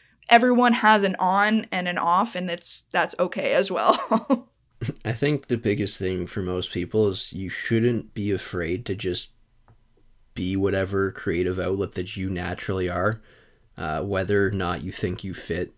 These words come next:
Speaker 2: what other people wanna see. It's like, eventually you will find, or people will find you. Uh,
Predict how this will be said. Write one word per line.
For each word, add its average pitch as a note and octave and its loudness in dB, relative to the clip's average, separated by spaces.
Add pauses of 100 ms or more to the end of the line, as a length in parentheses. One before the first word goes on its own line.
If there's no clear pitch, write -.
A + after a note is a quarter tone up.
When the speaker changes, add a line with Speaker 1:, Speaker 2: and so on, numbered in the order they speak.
(120)
Speaker 2:
what F#2 -8
other F2+ -6
people F2+ -6
wanna F2+ -8
see. G#2 -2
It's - -4
like, F2+ -8
eventually A2 2
you G2+ 2
will F#2+ 2
find, F#2 -6
or F#2+ -6
people G#2+ -2
will F#2+ -2
find F#2+ -4
you. G2 -2 (600)
Uh, E2+ -6